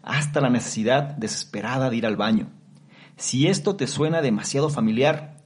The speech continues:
no te preocupes. Al aprender a reinterpretar tus respuestas físicas a los desafíos, puedes transformarte de un inquieto a un luchador.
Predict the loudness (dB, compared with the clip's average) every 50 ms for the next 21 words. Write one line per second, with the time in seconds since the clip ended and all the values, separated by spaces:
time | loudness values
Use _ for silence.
0 | _ -2 0 0 2 0 0 -2 -2 -2 0 2 0 2 0 -2 -4 -6 -10 -14
1 | -16 -18 -10 -6 -2 -2 -2 0 0 2 4 4 6 6 4 4 2 0 -8 -6
2 | -4 -2 0 0 2 4 4 4 4 2 0 0 2 0 0 0 2 2 4 4
3 | 4 2 -2 -2 -2 0 0 0 -2 -4 -4 -2 -2 0 0 0 -2 -2 -2 -2
4 | -2 -2 0 0 0 0 0 0 -2 -4 -4 -4 -2 -2 -2 -2 -2 -4 -4 -6
5 | -2 0 2 4 4 2 0 -4 -8 -12 -18 -20 -20 _ _ _ _ 2 4 4
6 | 4 4 2 2 2 2 2 2 2 2 4 6 6 4 4 2 0 -2 -2 0
7 | 2 4 6 6 6 6 6 6 4 2 2 2 0 0 -2 -2 -8 -6 -4 0
8 | 4 4 6 6 4 2 2 2 4 6 4 4 2 0 -12 -18